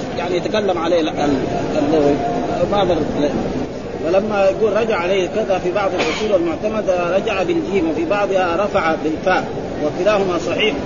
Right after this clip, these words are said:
والسيف منصوب على الروايتين، فرفع لتأديه ورجع بمعناه، فإن رجع، فإن رجع يستعمل لازما ومتعديا، والمراد هنا المتعدي، ومنه قوله الله عز وجل: "فإن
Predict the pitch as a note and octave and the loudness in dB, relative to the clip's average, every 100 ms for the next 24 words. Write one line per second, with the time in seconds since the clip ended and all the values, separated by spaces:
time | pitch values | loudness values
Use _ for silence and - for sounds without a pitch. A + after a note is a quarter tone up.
0 | - E3 - G#3+ F#3+ F#3 E3+ - G#3 F#3+ | -2 -2 0 2 2 2 0 0 0 2
1 | E3 E3+ D#3+ E3+ E3 D#3+ D#3 G#3+ G3+ F3+ | 2 2 2 2 4 2 2 0 0 0
2 | G#3 F#3+ F3+ E3+ E3+ D#3+ C#3+ G#3 A3+ - | 2 0 0 0 0 0 0 0 0 0
3 | - - - E3 G3 G3+ F#3+ E3+ E3 E3 | -4 -6 -2 2 4 4 2 2 2 4
4 | E3 F3+ C#3+ D3+ D3+ F#3 G#3+ G#3 G#3 - | 4 2 0 -2 0 2 2 2 0 0
5 | E3+ F3 E3+ G#3 F#3+ E3+ D#3+ G#3+ G3 F#3 | 0 0 2 2 2 0 0 0 0 0
6 | E3 E3+ G3+ F#3 E3+ D#3+ D3+ E3 F3 - | 2 4 2 2 0 2 2 0 0 0
7 | G#3 F#3 D#3+ E3 G3+ F#3 E3 G#3 G#3+ F3 | 2 2 4 4 2 2 0 0 0 0
8 | E3 F3 E3 - - - - C#3+ F#3 F#3 | 0 0 0 -2 -4 -6 -4 0 0 2
9 | F#3+ G3 F3+ E3+ D#3+ F3+ D#3+ D#3 D3+ D3+ | 2 2 4 2 2 2 0 -2 -2 0
10 | D3+ C#3+ G#3 F#3 E3 | 2 4 2 2 -2